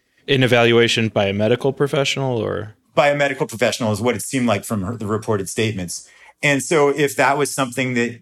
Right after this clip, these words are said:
Speaker 2: oh, and let me add in this, I saw that Sam resigned as court-appointed counsel. And from reports,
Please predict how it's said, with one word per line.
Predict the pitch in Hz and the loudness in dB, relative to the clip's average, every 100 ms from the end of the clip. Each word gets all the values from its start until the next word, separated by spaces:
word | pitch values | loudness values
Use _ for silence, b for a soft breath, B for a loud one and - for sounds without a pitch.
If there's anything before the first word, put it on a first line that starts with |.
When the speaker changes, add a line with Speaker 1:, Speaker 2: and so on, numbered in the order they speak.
| - | 0
Speaker 2:
oh, | 160 | 0
and | 170 | 2
let | |
me | 165 | 2
add | 143 135 | 2 2
in | 175 156 | 0 0
this, | 208 - - _ _ _ _ - | -2 -4 -12 _ _ _ _ -2
I | 127 127 | 0 0
saw | 120 - 131 127 | -2 0 0 0
that | 117 | -2
Sam | - 139 131 123 120 | -4 -2 0 0 0
resigned | 113 123 110 107 156 - _ _ _ _ _ | 0 2 2 0 -4 -12 _ _ _ _ _
as | 135 120 - | 0 0 -2
court-appointed | - 127 127 120 117 | -2 -2 -2 -4 -4
counsel. | 117 110 117 123 | -2 -2 0 -2
And | 135 127 117 | 0 -2 -2
from | 113 120 | -2 0
reports, | 117 117 131 131 - - - | -2 0 -2 -2 -6 -12 -14